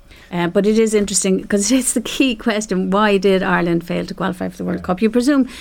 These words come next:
Speaker 1: there were faults at every level, including, you know, the players on the field
Speaker 2: Oh,
Speaker 1: made
Speaker 2: big time the
Speaker 1: mistakes.
Speaker 2: players.
Speaker 1: You know,
Speaker 2: And Rory
Speaker 1: absolutely big time.
Speaker 2: Rory makes that point, actually, and I wonder if this is true. He says, "Ironically, there was little clarity on what happened in Parma in September.
Speaker 1: Yeah.
Speaker 2: Eddie wasn't mentioned, nor was Adam Griggs, uh, the coach at the time, or his coaching team,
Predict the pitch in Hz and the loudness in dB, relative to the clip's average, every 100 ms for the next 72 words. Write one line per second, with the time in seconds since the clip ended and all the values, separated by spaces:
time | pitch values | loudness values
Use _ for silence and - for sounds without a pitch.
0 | - - 269 262 - 269 233 233 226 214 | -18 -2 0 0 2 0 2 0 0 0
1 | 185 170 170 185 185 180 226 185 180 175 | 0 0 -2 -4 -2 2 2 2 2 0
2 | - 214 175 170 190 175 180 175 185 - | 0 0 0 0 0 0 -2 -4 -6 -8
3 | - 240 180 170 - 180 185 170 165 113 | -2 0 2 -2 0 0 0 -2 0 -2
4 | 95 165 107 147 156 139 220 214 190 185 | 0 0 2 2 2 -2 -4 -4 -4 -6
5 | - 190 190 131 175 190 185 185 135 - | -6 -8 -2 0 2 2 0 -2 -6 -4
6 | 135 143 110 90 98 98 113 143 135 - | -2 -2 -2 -4 -2 -2 -2 0 -2 -2
7 | 113 - - - 107 98 113 117 123 143 | -10 -10 -6 -2 -2 -2 -4 -2 0 0
8 | 156 143 113 107 101 135 117 107 95 90 | 0 -2 0 0 -2 -4 -4 -2 -2 -2
9 | 87 107 101 87 85 98 92 90 82 - | -4 -4 -6 -6 -6 -4 -4 -4 -8 -8
10 | 95 90 87 85 180 175 165 - 127 135 | -6 -4 -6 -6 -4 -4 -4 -4 0 2
11 | 127 104 101 95 101 117 131 123 107 95 | 0 0 -2 -2 0 2 2 0 0 0
12 | 104 101 - - 90 82 90 - 98 95 | 0 -2 -6 -4 -2 -2 -6 -2 -2 -2
13 | - - 107 98 98 101 113 110 - 104 | -8 -8 -2 -2 -2 0 0 0 0 -4
14 | - 95 104 95 | -4 -6 -2 -4